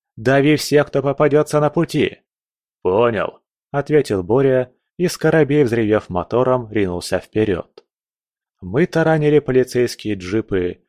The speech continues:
крушили легковые автомобили, разбрасывая их во все стороны, как кегли".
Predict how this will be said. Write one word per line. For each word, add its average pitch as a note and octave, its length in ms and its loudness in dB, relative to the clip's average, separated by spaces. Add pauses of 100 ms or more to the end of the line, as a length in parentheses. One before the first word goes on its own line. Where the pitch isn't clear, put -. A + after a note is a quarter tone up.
(140)
крушили D3+ 500 -2
легковые B2+ 540 0
автомобили, A2+ 880 -2
разбрасывая A#2+ 800 -2
их A#2+ 200 -2
во A#2+ 80 -2
все A2+ 200 -6
стороны, B2+ 520 -4
как C#3 320 -6
кегли". F#2 580 -4